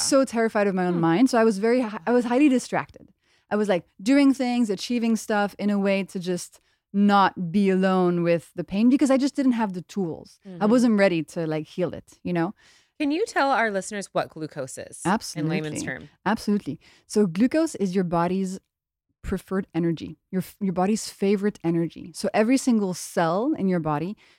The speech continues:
Speaker 1: uses glucose to do stuff. So right now, you know, our brain cells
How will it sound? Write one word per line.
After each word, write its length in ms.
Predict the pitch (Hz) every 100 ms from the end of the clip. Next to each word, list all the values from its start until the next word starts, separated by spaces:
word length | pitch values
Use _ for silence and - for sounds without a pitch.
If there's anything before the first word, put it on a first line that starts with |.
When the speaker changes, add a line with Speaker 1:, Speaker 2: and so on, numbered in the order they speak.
| -
Speaker 1:
uses 460 | 196 202 247 254
glucose 640 | 214 202 214 180 165 - - -
to 140 | 226
do 180 | 190 226
stuff. 500 | - - - _ _ _ _ _
So 220 | - 214 202
right 200 | 226 247
now, 160 | 214
you 160 | 208 196
know, 220 | 190 180 -
our 240 | 185 185
brain 420 | 180 160 220 262 262
cells 520 | - 151 - 202